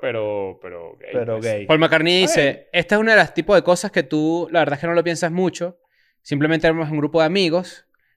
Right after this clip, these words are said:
Speaker 3: Es bastante loco cuando lo piensas. Pero hay muchas cosas así que hicimos cuando éramos jóvenes que tú regre-, vuelves a verlo en el tiempo y dices, 'Verga, hicimos eso'".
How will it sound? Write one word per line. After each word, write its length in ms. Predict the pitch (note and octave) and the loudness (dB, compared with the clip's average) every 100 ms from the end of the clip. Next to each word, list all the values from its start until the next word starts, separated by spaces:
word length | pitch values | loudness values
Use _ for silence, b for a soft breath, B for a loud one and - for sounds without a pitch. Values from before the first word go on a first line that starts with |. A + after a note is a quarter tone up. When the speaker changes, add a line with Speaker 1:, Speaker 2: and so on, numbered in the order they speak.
| - | -6
Speaker 3:
Es 100 | D3 | -2
bastante 400 | D#3+ F3+ E3 F3 | 0 0 2 4
loco 240 | E3 E3+ | 4 4
cuando 220 | F3 E3 | 0 2
lo 100 | D3+ | 2
piensas. 680 | D3+ F#3+ C#3+ C#3 F#3 - - b b b b | 2 2 0 -6 -12 -14 -20 b b b b
Pero 160 | D#3+ D#3+ | 4 4
hay 40 | |
muchas 320 | E3 F#3 G3 | 4 2 0
cosas 300 | F3+ F#3 G3+ | 0 0 0
así 180 | F3 D#3 | -2 -2
que 100 | E3 | -2
hicimos 400 | F3+ F3+ F3+ D3 | -2 2 2 0
cuando 200 | C#3 C#3 | -4 -2
éramos 240 | C#3 E3 F3+ | -2 0 2
jóvenes 400 | F#3+ E3 F#3+ G3 | 2 2 0 -4
que 180 | - D3 | -2 0
tú 360 | D#3 D3 D3+ b b b _ | 2 0 -2 b b b _
regre-, 400 | C3 C#3+ C#3+ D3+ D3 C#3 | 0 2 2 0 -6 2
vuelves 320 | D#3 D#3 F3+ | 4 6 6
a 100 | F#3 | 4
verlo 200 | D#3+ F3 | 4 2
en 80 | F#3 | -2
el 80 | F3 | 0
tiempo 240 | G3 E3+ | 0 2
y 60 | D#3+ | -2
dices, 180 | D3+ C#3+ | 0 2
'Verga, 180 | A3+ | 2
hicimos 340 | F3 F#3 G3+ B3+ | 2 0 0 0
eso'". 380 | F#3 - A2+ | 0 -2 -8